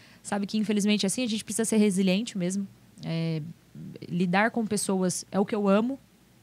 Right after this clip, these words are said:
Eu amo pessoas, eu amo relacionamento, amo networking, mas também é muito difícil, porque a gente precisa ser muito resiliente, a gente precisa ver o lado do outro, a gente precisa ser compreensivo, né?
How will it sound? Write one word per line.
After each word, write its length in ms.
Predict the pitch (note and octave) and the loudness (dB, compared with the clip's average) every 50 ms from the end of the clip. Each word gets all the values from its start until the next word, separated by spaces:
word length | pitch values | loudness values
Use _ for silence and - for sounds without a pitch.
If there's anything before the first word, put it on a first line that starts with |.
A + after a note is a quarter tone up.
| _ _ - | _ _ -2
Eu 100 | F3+ F#3 | 2 2
amo 340 | F#3+ G#3 G#3 G3+ F#3+ F3 D#3+ - _ _ - - _ - | 4 4 4 2 2 0 -2 -6 _ _ -20 -20 _ -4
pessoas, 420 | - F3+ - F#3+ F#3+ G#3 G#3+ G3+ | -2 0 2 2 2 2 0 0
eu 100 | F#3+ F3+ F#3+ | 2 2 2
amo 140 | G3+ G#3 G#3 | 2 2 0
relacionamento, 720 | G3+ F#3+ F#3+ - - F#3+ E3+ E3 E3+ F#3 G#3 A3+ - - - - - - - - - | 0 0 0 0 -2 -2 -2 0 2 0 0 0 -4 -10 -20 -20 -20 -20 -20 -12 -4
amo 240 | - G#3+ A#3 A#3 A3 | -2 0 0 0 0
networking, 720 | G3 F#3+ F3+ - - F#3 F3+ F#3 G#3 A#3 A#3 - C#4 D4 - - - - - - - - | 0 0 0 0 0 2 2 4 4 4 2 0 -4 -10 -10 -12 -20 -20 -20 -20 -12 -4
mas 120 | - G#3 - | -2 -2 -2
também 200 | - A#3+ A#3+ B3 | -2 -2 -2 0
é 20 | |
muito 180 | A#3+ C4 C4+ - | -2 -2 -4 -6
difícil, 480 | - - - - C4+ - - - - - _ - - | -10 -4 2 4 4 4 2 -2 -8 -12 _ -8 -4
porque 120 | G#3 A3 | 0 2
a 40 | G#3 | 2
gente 140 | G3+ G#3 G3 | 2 2 0
precisa 200 | - G#3 A3+ A3+ | -2 -4 -2 0
ser 100 | - B3 | 0 0
muito 160 | A#3 A#3+ A#3 - | 0 0 0 0
resiliente, 520 | A#3 A3+ A#3+ A#3+ A#3 A3+ G#3+ G#3+ G3+ - | 0 2 4 4 4 4 2 2 0 0
a 40 | G3 | -2
gente 160 | F3+ F#3 F3+ | -2 -2 -2
precisa 380 | - - G#3 F3 G3 F#3+ F#3+ G3 | -2 -4 -6 -4 -2 0 0 0
ver 160 | E3+ F#3 G#3 | 2 4 4
o 80 | G#3+ A3+ | 4 4
lado 300 | G#3+ G3+ G3 G3 F3+ G3+ | 2 2 0 0 0 2
do 100 | F3+ G3 G3 | 2 2 2
outro, 380 | F#3+ F#3+ F#3+ F#3 - G3 G3 - - - - - - - - - | 2 2 0 -2 -2 -4 -6 -6 -8 -20 -20 -20 -20 -20 -18 -10
a 40 | - F3+ | -6 -6
gente 100 | F3+ F3 | -6 -4
precisa 220 | - F#3+ - F#3+ | -4 -6 -4 -4
ser 120 | F3+ - F#3 | -2 -2 -2
compreensivo, 760 | - G3 F#3 F3+ G3 G3 G3 - - G#3+ G3+ F3 F3+ F#3+ F#3+ - - _ _ - | 0 0 0 0 0 0 0 0 0 0 2 2 0 -2 -4 -6 -10 _ _ -2
né? 200 | F3 F3 G3 | 0 0 0